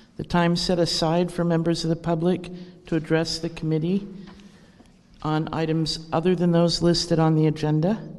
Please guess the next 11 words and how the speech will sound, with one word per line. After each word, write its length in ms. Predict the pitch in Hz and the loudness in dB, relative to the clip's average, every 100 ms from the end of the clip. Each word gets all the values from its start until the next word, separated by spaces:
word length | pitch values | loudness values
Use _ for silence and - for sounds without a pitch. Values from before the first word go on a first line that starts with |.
| - - - - - - _ | -18 -20 -20 -20 -20 -20 _
Please 340 | - 180 165 | 4 4 4
note 300 | 170 170 175 | 4 4 4
that 100 | 175 | 2
your 140 | 170 165 | 2 0
comments 560 | 165 165 160 160 - | 2 2 4 2 0
will 100 | 165 | -2
be 160 | 156 170 | 2 2
limited 400 | 160 160 160 156 | 4 4 2 0
to 60 | 151 | -2
three 300 | - 160 156 | -4 -2 0
minutes. 580 | 156 185 233 - - | 2 2 0 -4 -10